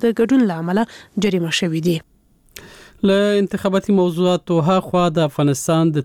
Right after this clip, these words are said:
Speaker 2: طبي ټولنو فدراسیون ګواښ کوي که حکومت د ډاکټرانو د ژوند خوندیتوب ته جدي پاملرنه ونه کړي، په ټول هیواد کې به کاري اعتصاب وکړي. له جزئیاتو مو خاطر پردیس خبروي.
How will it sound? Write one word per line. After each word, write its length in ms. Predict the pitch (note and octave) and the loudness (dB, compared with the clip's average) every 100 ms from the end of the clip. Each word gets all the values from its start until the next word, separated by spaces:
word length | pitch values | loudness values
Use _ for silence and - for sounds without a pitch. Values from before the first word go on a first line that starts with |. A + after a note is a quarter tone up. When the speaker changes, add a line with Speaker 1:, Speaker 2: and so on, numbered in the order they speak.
| - | -2
Speaker 2:
طبي 200 | C3+ E3+ | -2 -2
ټولنو 300 | E3 D#3 D3+ C#3 | 0 2 2 0
فدراسیون 500 | C3 B2 A#2 - D#3 C3+ | -4 -2 -2 0 -2 0
ګواښ 320 | D3 F3+ E3+ C3+ | 0 0 0 -2
کوي 180 | A2+ A#2 | -2 -2
که 100 | B2+ | -4
حکومت 340 | A2+ C3+ D3+ D#3+ | -2 0 0 -2
د 100 | C3 | -4
ډاکټرانو 520 | B2 - B2 C3 C#3+ C3 | -4 -4 -4 0 0 0
د 80 | A#2 - | -2 -2
ژوند 240 | C3 C3 | -2 -2
خوندیتوب 480 | - A2 G#2+ - C#3 - | -2 -2 -2 -2 -4 -2
ته 100 | A#2+ G#2 | -4 -4
جدي 220 | A2+ E3 F#3+ | -4 -4 0
پاملرنه 460 | C#3+ A#2+ A2+ G#2+ | 0 0 0 0
ونه 160 | G#2 F#3 - | 0 0 0
کړي، 100 | G3 - - - C3 | -2 -2 -20 -6 -6
په 80 | - | 0
ټول 180 | F3 C#3+ | 0 0
هیواد 340 | A#2 C#3 F#3 - | 0 0 -2 -4
کې 80 | A2+ A2+ | -4 -4
به 140 | - | -4
کاري 280 | G2 F#2+ A2+ B2+ D3 | -4 -2 0 -2 -2
اعتصاب 500 | - C#3+ - F2 F2 | -2 -4 -2 -4 -2
وکړي. 300 | D#2 - D#2+ C#2+ - - - | -6 -6 -6 -6 -10 -14 -2
له 160 | D#3 D3 | -2 0
جزئیاتو 420 | C#3+ D#3+ D3 C#3 | 0 0 0 0
مو 100 | B2+ A#2+ - | 2 0 -2
خاطر 400 | G#2+ - A2+ G#2+ C3 | -4 -2 -6 -2 -2
پردیس 340 | A#2+ F#2 - - | -2 -4 -6 -10
خبروي. 400 | - - - | -10 -10 -12